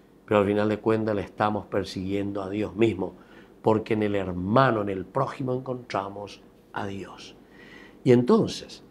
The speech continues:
aquí todos tienen miedo, pero hay otra figura, segundo elemento, Bernabé.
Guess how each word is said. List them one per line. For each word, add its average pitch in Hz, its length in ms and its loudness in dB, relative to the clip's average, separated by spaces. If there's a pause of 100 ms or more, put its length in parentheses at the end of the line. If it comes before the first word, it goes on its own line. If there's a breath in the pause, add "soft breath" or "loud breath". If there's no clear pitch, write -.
(160)
aquí 92 300 -2
todos 147 420 2
tienen 185 380 0
miedo, 98 380 -4
pero 110 200 6
hay 139 260 6
otra 156 280 2
figura, 143 480 -2
segundo 98 420 -2
elemento, 90 540 -8
Bernabé. 95 580 -4